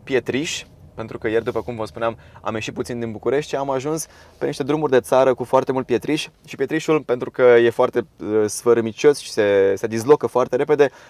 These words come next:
este un inamic mult mai mare pentru mașinile cu tracțiune integrală decât ai putea crede. Chiar și așa, C X cinci-ul nu a avut nicio problemă în a urca o mică pantă, nu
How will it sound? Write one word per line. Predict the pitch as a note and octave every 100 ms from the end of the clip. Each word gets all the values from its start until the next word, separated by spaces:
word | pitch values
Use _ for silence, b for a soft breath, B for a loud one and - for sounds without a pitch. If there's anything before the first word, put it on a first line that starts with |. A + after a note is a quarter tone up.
| B
este | - - C#3
un | D3 C#3
inamic | A2 C3 D3+ C#3
mult | C#3+ E3
mai | D3+
mare | A#2 A#2+ B2+
pentru | A#2+ A#2
mașinile | A2+ A2 C3+ B2+
cu | A#2+
tracțiune | A#2+ A2+ A2 A#2+
integrală | A#2+ A2 A2+ A#2
decât | A2 A2+
ai | A2
putea | A2 A2+
crede. | - G#2 F#2 - b b _
Chiar | D#3+ F3
și | D#3+
așa, | D3 A#2+ D#3+ C#3+
C | - - D3+ C#3+
X |
cinci-ul | - D3 C#3 C3 E2
nu | A#2+ C3+
a |
avut | B2+ A2+ A2
nicio | A#2 C3+ C#3+
problemă | A#2+ A#2+ A2+ C3+
în | - G#2
a | -
urca | G#2 G#2+ C3+ C3 A#2+ b b
o | -
mică | F3 B2
pantă, | - A2 G#2 C3
nu | C3 A2+ F#2+ F#2